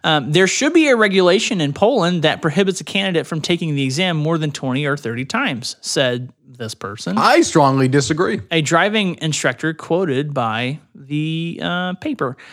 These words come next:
Speaker 1: Um, "If someone is ignorant of the rules and does not know them, he should not drive on the streets. It can, after all, pose a danger to others."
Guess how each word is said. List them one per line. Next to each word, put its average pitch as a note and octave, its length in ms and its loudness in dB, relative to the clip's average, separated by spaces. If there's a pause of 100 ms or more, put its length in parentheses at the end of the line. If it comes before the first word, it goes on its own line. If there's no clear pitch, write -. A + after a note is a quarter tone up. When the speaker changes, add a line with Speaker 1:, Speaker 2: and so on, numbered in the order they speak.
(140)
Speaker 1:
Um, F#3 220 0
"If A3 120 4
someone D4+ 400 2
is F#3+ 160 0
ignorant G#3+ 480 2
of D3+ 120 2
the C3+ 100 0
rules G3+ 460 4
and D#3 120 0
does C#3 140 0
not D3+ 240 2
know F3+ 240 2
them, D#3+ 440 -2 (460)
he - 240 -4
should F#3 240 2
not E3 200 0
drive E3+ 260 0
on G3 60 0
the G3+ 60 -2
streets. - 540 -6 (220)
It C#3 100 -10
can, F3 120 0
after G#3+ 340 2
all, C#4+ 220 6
pose A3 300 2
a F3 80 4
danger F#3 360 0
to B3+ 160 -6
others." A3+ 460 -2